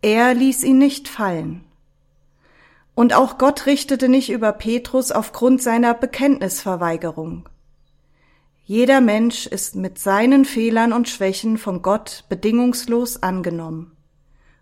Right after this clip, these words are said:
Und er traut uns immer wieder neu etwas zu. Der Blick in die Kirchengeschichte und unsere Zeit zeigt, dass Christen immer wieder aufs Neue vor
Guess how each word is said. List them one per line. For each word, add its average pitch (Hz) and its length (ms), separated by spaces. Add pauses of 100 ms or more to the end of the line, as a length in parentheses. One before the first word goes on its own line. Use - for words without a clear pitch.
Und 190 300
er 233 440 (460)
traut 233 300
uns 247 160
immer 277 340
wieder 240 300
neu 196 300
etwas 220 540
zu. 180 380 (1500)
Der 208 100
Blick 277 300
in 269 120
die 254 100
Kirchengeschichte 269 1300 (540)
und 269 380
unsere 269 460
Zeit 240 500
zeigt, 226 640 (640)
dass 247 240
Christen 294 340
immer 285 320
wieder 233 400
aufs - 300
Neue 202 420
vor 208 480